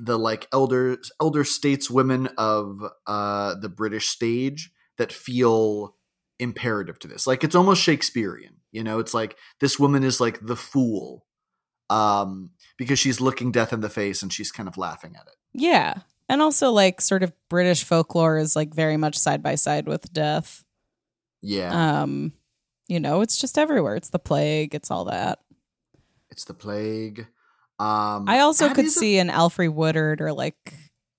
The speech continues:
Speaker 2: um, any of the Desperate Housewives women.
Speaker 1: Wow.
Speaker 2: Um,
Speaker 1: Yeah, I love Alfre Woodard.
Speaker 2: She's so good. She's so good at, like, saying a dramatic line while shaking her head a little bit.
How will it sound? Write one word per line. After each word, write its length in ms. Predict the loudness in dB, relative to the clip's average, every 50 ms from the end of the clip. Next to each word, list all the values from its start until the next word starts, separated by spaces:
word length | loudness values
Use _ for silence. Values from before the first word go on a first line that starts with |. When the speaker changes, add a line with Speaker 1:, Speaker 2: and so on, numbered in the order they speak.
| _ _
Speaker 2:
um, 640 | -8 -6 -6 -4 -4 -6 -6 -6 -8 -10 -12 -12 -10 -4
any 180 | 0 2 2 2
of 60 | 2
the 80 | 2 2
Desperate 360 | 2 2 0 0 0 -2 0
Housewives 580 | 0 0 0 0 0 0 0 -2 0 -2 -2 0
women. 540 | 0 -2 -2 -2 -2 -2 -2 -2 -4 -6 -6 _ _ _ _ _ _ _ _ _ -20 -20 -20 _ _ _ _ _ _ -14
Speaker 1:
Wow. 600 | -10 -8 -6 -6 -6 -6 -8 -10 -12 -16 -20 _ _ _ _ _ _ _ _ _ _
Speaker 2:
Um, 460 | -2 0 2 2 2 2 0 -2 -4 -6
Speaker 1:
Yeah, 220 | -8 -10 -10 -10 -10
I 260 | -6 -6 -6 -6 -6
love 320 | -8 -8 -8 -8 -8 -8 -8
Alfre 340 | -8 -10 -10 -10 -12 -18 -18
Woodard. 400 | -18 -20 -20 -20 -20 -20 _ _ _ -10
Speaker 2:
She's 260 | -8 -6 -6 -6 -6
so 240 | -4 -4 -4 -4 -6 -8 -12 -20 -18 -14
good. 600 | -10 -10 -6 -4 -2 -2 -2 -2 -4 -6 -8 -14 -20 _ _ _ _ _ _ _ _ _ _ _ _ _ _ _ _ _ _ _ _ _ _ _ -10
She's 220 | -6 -4 -2 2
so 120 | 4 2 4
good 160 | 4 2 0
at, 100 | 2 4
like, 200 | 4 4 4 4
saying 500 | 2 0 2 4 6 6 6 4 4 4
a 60 | 2
dramatic 420 | 2 2 2 4 4 2 2 2 2
line 220 | 2 2 4 4
while 100 | 4 2
shaking 380 | 2 2 0 -2 -2 -2 -4 -2
her 140 | -2 -2 -2
head 220 | -2 -2 -4 -4
a 40 | -4
little 240 | -4 -4 -4 -4 -4
bit. 320 | -4 -2 -2 -2 -2 -4